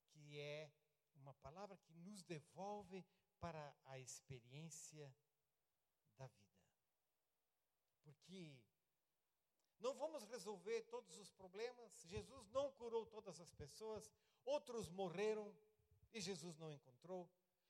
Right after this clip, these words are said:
Esse jovem vai morrer de novo, a sua mãe morreu. Mas o sinal está dado. E qual é o sinal?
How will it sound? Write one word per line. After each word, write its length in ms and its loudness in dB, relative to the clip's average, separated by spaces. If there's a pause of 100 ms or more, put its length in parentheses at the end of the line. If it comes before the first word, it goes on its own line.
(120)
Esse 280 8
jovem 560 4
vai 200 2
morrer 320 4
de 140 -6
novo, 340 4
a 40 -4
sua 240 0
mãe 240 0
morreu. 460 0 (1700)
Mas 200 6
o 60 4
sinal 640 0
está 280 -10
dado. 300 -20 (1080)
E 60 -18
qual 260 -2
é 60 2
o 60 2
sinal? 440 -2